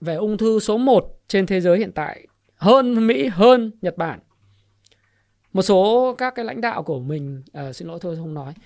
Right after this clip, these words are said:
một số anh em, ờ, giàu có của Việt Nam mình thường là đi sang Nhật Bản để chữa, ờ, ung thư. Nhưng thực tế ra nếu các bạn đọc nhiều về cái study,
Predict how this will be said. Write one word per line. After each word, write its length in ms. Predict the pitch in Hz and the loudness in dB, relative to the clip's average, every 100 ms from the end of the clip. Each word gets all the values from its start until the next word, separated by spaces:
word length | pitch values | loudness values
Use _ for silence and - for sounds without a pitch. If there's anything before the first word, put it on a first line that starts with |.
| _ | _
một 120 | 190 | 0
số 260 | 190 196 185 | 2 4 4
anh 220 | 233 233 | 2 0
em, 280 | 233 226 208 - - | 0 0 -4 -12 -12
ờ, 120 | 180 170 170 170 53 64 | -10 -10 -12 -16 -16 0
giàu 260 | 165 185 | 4 4
có 280 | 170 175 175 | 4 0 0
của 120 | 226 | -2
Việt 160 | 151 151 | -8 -4
Nam 220 | 190 196 | -4 -4
mình 180 | 170 127 - _ _ | -6 -8 -16 _ _
thường 320 | 214 208 185 | 4 6 4
là 80 | 170 | 0
đi 220 | 185 202 | -4 -6
sang 280 | 196 196 185 | -6 -8 -6
Nhật 140 | 175 | -8
Bản 260 | 196 165 101 | -6 -8 -8
để 80 | 95 | -12
chữa, 340 | - - 196 - - - | -12 -10 -10 -12 -20 -20
ờ, 80 | - 62 | -20 -18
ung 160 | - 175 | -10 -4
thư. 220 | 196 185 165 _ _ _ - | 0 -2 -4 _ _ _ -2
Nhưng 240 | 269 294 | 0 4
thực 200 | 247 - | 2 2
tế 220 | 202 196 | 0 2
ra 280 | 247 233 214 | 0 -2 -4
nếu 120 | 202 | -4
các 80 | 220 | -2
bạn 180 | 247 254 | -4 -2
đọc 200 | 185 - | -2 0
nhiều 320 | 180 180 170 | 2 4 4
về 260 | 147 151 135 | 2 -6 -8
cái 140 | 170 | -10
study, 560 | - - 220 220 208 | -6 0 0 -2 -8